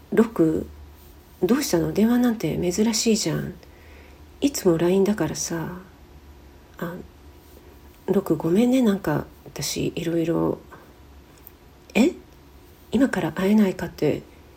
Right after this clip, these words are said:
え、どうしたの？何かあったの？ん、だから、この前のことだったらさ、あれはほんと違うんだって。今からってどこにいるの？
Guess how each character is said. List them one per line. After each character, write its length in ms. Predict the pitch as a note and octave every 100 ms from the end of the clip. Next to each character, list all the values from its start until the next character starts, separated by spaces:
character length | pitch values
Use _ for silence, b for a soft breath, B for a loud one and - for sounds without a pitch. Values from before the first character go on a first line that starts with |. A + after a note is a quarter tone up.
| - - -
え、 80 | -
ど 140 | F#3 C#4+
う 40 |
し 80 | -
た 100 | D#3+
の？ 340 | D3+ D#3+ G#3 G#3+ - - - - - G#3
何 200 | B3+ A#3+
か 120 | F3+
あ 20 |
っ 40 |
た 140 | - E3
の？ 120 | C#3+
ん、 1700 | - - - - - - - - - - - - - - - E3+ F3 - - - -
だ 140 | F3
か 120 | F3+ E3
ら、 240 | F3 - - - -
こ 120 | -
の 120 | F3+ G#3+
前 200 | C4+ A3
の 80 |
こ 120 | F3 -
と 120 | F3
だ 100 | D#3+
っ 20 |
た 180 | - D#3
ら 80 | E3
さ、 340 | - D#3+ D#3 B B B B - - - -
あ 80 | -
れ 100 | G3+
は 60 | G3+
ほ 120 | A3
ん 40 |
と 80 | A3
違 180 | G#3+ F3
う 120 | A#3+ C4+
ん 60 |
だ 100 | F#3
っ 40 | D3+
て。 320 | - C#3 C#3+ - - - - - - - - - - - - - - - - - - - -
今 200 | G#3 D4+
か 140 | - F#3+
ら 80 |
っ 40 | E3+
て 360 | - - D#3+
ど 200 | - -
こ 120 | - C#4
に 120 | G#3
い 40 |
る 100 | D#3+
の？ 260 | D3+ D3 A3